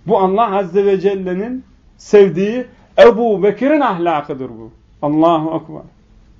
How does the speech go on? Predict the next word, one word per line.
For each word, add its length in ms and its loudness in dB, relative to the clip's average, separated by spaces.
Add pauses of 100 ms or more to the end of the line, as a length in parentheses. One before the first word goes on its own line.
(4000)
Allah 360 4